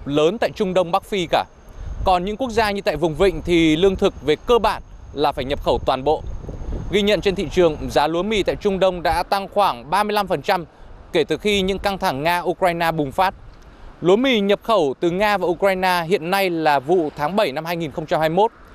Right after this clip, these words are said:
Vụ tới vào tháng bảy năm hai không hai hai,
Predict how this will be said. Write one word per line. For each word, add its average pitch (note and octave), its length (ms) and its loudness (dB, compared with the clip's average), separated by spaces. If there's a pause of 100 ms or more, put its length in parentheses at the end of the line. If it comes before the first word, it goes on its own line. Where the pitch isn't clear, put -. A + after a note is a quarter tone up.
(320)
Vụ G3+ 160 4
tới E3+ 360 4
vào G3 140 0
tháng D#3 220 -4
bảy F#3+ 160 2
năm C#3 180 -6
hai F3 160 -4
không F3 180 -4
hai F3+ 140 0
hai, E3+ 240 0